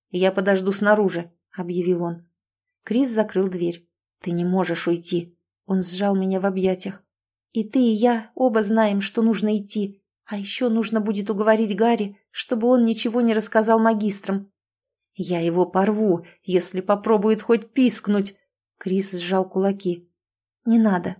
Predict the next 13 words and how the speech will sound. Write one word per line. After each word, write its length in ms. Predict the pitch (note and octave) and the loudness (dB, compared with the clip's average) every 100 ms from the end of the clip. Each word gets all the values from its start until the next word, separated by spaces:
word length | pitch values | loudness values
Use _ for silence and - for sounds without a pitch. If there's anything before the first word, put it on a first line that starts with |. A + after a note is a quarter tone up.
| _ _ | _ _
я 180 | - F#3+ | -2 0
заглянула 460 | F#3 F#3+ G#3 G3+ F#3+ | 2 0 2 2 2
ему 200 | F#3+ F#3+ | 2 0
в 80 | |
глаза. 460 | F3 F#3+ F#3 F3+ E3+ _ _ _ _ _ | 2 0 2 -4 -6 _ _ _ _ _
Он 220 | - C4 | 0 4
не 100 | B3+ | 4
враг. 400 | A3 G3+ F#3 - _ _ _ _ _ _ - | 2 0 -2 -6 _ _ _ _ _ _ -6
Крис 360 | F#3+ G#3 G#3 | 0 0 0
сник, 480 | - F#3 F3 E3+ - _ _ - | 0 -2 -4 -10 -20 _ _ -8
будто 340 | F#3+ A3 G#3+ | -4 -2 0
сели 280 | G#3 G#3+ F#3+ | 0 2 2
батарейки. 760 | F3+ F#3+ F#3 E3+ E3+ - F#3+ | 0 -2 -2 -2 -4 -10 -16